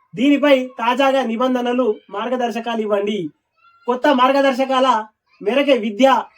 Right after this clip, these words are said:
వైద్యంలో ప్రవేశాలు. జీవో ముప్పై మూడు కేసులో హైకోర్టు కీలక తీర్పు అంటూ పద్నాలుగో పేజీలోని వార్త ఇది. శాశ్వత నివాసితులు స్థానిక కోటకు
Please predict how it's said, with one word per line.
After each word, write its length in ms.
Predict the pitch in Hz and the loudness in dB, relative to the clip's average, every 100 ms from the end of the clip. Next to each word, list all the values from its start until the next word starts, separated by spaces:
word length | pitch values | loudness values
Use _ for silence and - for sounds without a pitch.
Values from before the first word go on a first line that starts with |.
| _ _ _ _ _ _ | _ _ _ _ _ _
వైద్యంలో 560 | 165 202 240 269 262 262 | -6 -4 2 4 4 2
ప్రవేశాలు. 800 | 233 220 196 220 226 208 214 175 160 | 0 -8 -6 -6 -4 -4 -4 -6 -6
జీవో 320 | 175 285 294 | 2 4 4
ముప్పై 280 | 247 285 277 | 2 4 4
మూడు 360 | 269 262 202 - _ _ _ _ - | 4 2 -2 -6 _ _ _ _ 0
కేసులో 420 | 269 294 294 262 | 2 4 4 2
హైకోర్టు 640 | 208 247 277 254 262 214 - | 2 -2 2 2 2 -6 -8
కీలక 300 | 240 247 240 - - _ - | -6 -4 -4 -6 -16 _ -12
తీర్పు 420 | 220 254 208 165 - | -10 -8 -8 -8 -10
అంటూ 400 | 185 247 175 - _ _ _ - | -8 -6 -4 -8 _ _ _ -12
పద్నాలుగో 400 | 180 240 254 240 | -6 -2 0 0
పేజీలోని 340 | 226 214 208 | -2 -2 -2
వార్త 220 | 185 - | -2 -2
ఇది. 240 | 202 294 - _ _ _ _ _ _ _ _ _ _ - | 0 0 -2 _ _ _ _ _ _ _ _ _ _ -4
శాశ్వత 420 | 233 262 302 285 277 - _ _ 180 | -2 0 0 2 0 -2 _ _ -8
నివాసితులు 680 | 208 277 285 277 277 277 247 | -2 0 0 0 2 2 0
స్థానిక 420 | - 240 277 277 | -4 -2 0 0
కోటకు 600 | 262 254 262 247 247 214 | 0 -2 -2 -2 -4 -6